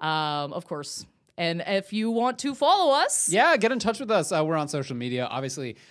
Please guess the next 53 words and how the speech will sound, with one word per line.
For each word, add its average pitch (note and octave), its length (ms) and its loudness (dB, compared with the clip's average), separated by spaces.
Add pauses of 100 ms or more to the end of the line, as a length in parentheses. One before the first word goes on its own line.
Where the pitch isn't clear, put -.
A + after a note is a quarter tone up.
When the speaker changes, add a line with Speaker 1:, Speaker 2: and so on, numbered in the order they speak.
(140)
Speaker 2:
uh, A#2+ 80 -8
on C3+ 200 -8
Twitter E3 360 -2
at B2+ 260 -4 (120)
V C3 480 -4
W C3 540 -4
R B2+ 440 -4
Podcast. A2 680 -8
Uh, G#2 140 -10
we A2+ 220 -10
are A2 140 -8
on A#2+ 300 -10
Facebook B2 420 -10
at - 180 -12
Villain G2+ 260 -10
Was F#2 160 -12
Right. A#2 180 -6 (420)
And, D#3 380 0
uh, D3+ 380 2
if D#3+ 140 -6
you F3+ 60 -6
wanna F#3 140 -4
get F#3 140 0
in F#3 80 -4
touch - 320 -6
with G3 100 -2
us, D#3 200 2
maybe C#3+ 180 -4
with C#3+ 100 -4
a C#3+ 40 -4
movie D3+ 340 -2
suggestion, C#3+ 760 -6 (300)
uh, B2+ 380 -4
or C#3+ 180 -4
just E3+ 160 -8
some G3+ 140 -8
feedback A3 340 -6
on A3 220 -6
the A3 80 -8
podcast, B3 380 -6
we'd B2+ 100 -8
love C3+ 140 -4
to C#3+ 60 -8
hear D3 140 -4
from C#3 200 -8
you. G#2+ 60 -6
You G#2 200 -8
can A2+ 180 -8
hit B2+ 160 -10
us B2+ 140 -10
up A#2+ 140 -6
by A#2 220 -6
email B2+ 560 -8